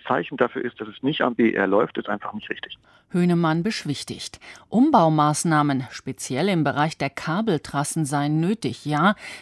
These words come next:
Speaker 2: dies dürfe man allerdings nicht als flächendeckenden Rückbau verstehen. Es gehe darum,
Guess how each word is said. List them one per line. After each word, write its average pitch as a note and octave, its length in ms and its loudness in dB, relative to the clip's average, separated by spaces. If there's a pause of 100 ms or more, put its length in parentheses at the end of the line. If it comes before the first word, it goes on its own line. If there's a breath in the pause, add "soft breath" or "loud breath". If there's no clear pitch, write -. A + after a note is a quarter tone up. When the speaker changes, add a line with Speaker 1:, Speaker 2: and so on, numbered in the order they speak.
(120)
Speaker 2:
dies B3 200 0
dürfe E3+ 240 0
man C#3+ 180 2
allerdings C#3 480 -2
nicht F3+ 320 -2
als G2+ 240 -2
flächendeckenden E3+ 1120 -2
Rückbau D#3 560 -2
verstehen. - 580 -8 (340 loud breath)
Es - 180 -6
gehe A#3+ 200 2
darum, D3 440 2